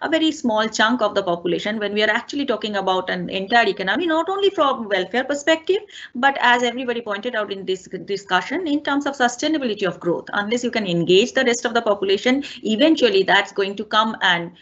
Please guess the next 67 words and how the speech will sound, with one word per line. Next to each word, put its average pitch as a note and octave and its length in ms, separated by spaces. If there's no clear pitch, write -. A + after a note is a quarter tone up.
pinch A#3+ 240
your E3+ 140
growth D#3+ 260
possibilities. - 680
So G#3 100
there's G#3 240
no G#3 240
getting F#3 320
away E3+ 220
from D3+ 300
that. - 240
So F#3+ 180
that's F#3 260
why A3+ 160
we A3 100
do G3 120
probably G3 340
need A#3 380
measures F#3+ 500
to G3 120
look F#3+ 160
at G#3+ 160
those F#3 220
bottom E3+ 340
forty F3 720
or F#3 60
fifty F#3+ 280
percent, C#4+ 380
not A#3+ 480
for F#3+ 160
them. F3+ 320
So - 120
it's - 160
not A#3+ 240
necessarily A3+ 520
a G#3+ 260
welfare F3 420
matter, C#4 220
it E4 180
is, F4 300
but, A#3 260
but A3 140
also G3+ 260
for G3 180
us, C#3+ 300
for E3 140
the F3+ 100
rest F#3 220
of F3+ 100
the E3+ 80
population, D#3 540
because F3+ 180
otherwise F3+ 420
I E3 80
think F#3+ 220
growth E3+ 240
prospect - 420
is D3+ 140
doomed. E3+ 380
So G3 100
that's F#3+ 260
probably, F#3 340
is F3+ 100
probably F#3+ 320
the F#3 80
biggest A#3+ 360
lesson F3+ 460